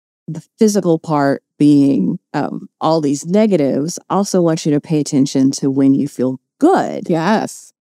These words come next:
Speaker 1: And so the example that you just gave, Kyla, where you were giving career advice and, and the psychological, uh, evaluations, that stuff made you feel good.
Speaker 2: Yes.
Speaker 1: And that you were doing kind of, that was outside of the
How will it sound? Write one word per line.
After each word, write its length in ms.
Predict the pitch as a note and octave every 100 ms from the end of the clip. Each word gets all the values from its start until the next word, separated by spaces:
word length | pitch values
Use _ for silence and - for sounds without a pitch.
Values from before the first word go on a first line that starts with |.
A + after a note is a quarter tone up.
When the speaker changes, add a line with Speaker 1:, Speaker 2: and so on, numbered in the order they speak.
| -
Speaker 1:
And 100 | D#3+
so 320 | D#3+ D3 B2+
the 240 | A#2 A#2
example 400 | A2+ - D#3 D3
that 140 | C3 G2+
you 100 | C#3
just 160 | C#3+
gave, 160 | - B2+
Kyla, 400 | - C3 C3 A#2+
where 220 | A2+ C3
you 220 | C3+ C#3+
were 100 | C#3+
giving 540 | C3 C#3 C3+ B2 A2 G2+
career 360 | - D#3+ G#3
advice 580 | F#3+ D#3+ C#3+ C#3 C#3 -
and, 240 | C#3+ - C3+
and 360 | - D3 D3
the 320 | B2+ A#2 E2
psychological, 800 | - E3 D3 D3 D3+ D3 D#3 C3+
uh, 180 | C3 F2 -
evaluations, 880 | A2+ D3+ C#3 D3 D#3 D#3+ - C#3+ - _ _
that 200 | G3 -
stuff 200 | - F3
made 200 | D3 C#3
you 80 | C#3+
feel 160 | - D#3+
good. 320 | G#3 D#4 -
Speaker 2:
Yes. 600 | G#3 A#3 B3 - - - _ -
Speaker 1:
And 160 | D3+ F#3+
that 280 | A3 -
you 180 | - F#3
were 120 | E3 E3
doing 440 | E3 D3 C#3+ D3+
kind 180 | E3 D3
of, 140 | C#3 - _ _ _
that 160 | C#3 F#3+
was 160 | D3+ -
outside 540 | D#3 E3 - E3+ F#3 F#3
of 120 | D#3+
the 300 | - C#3 C3+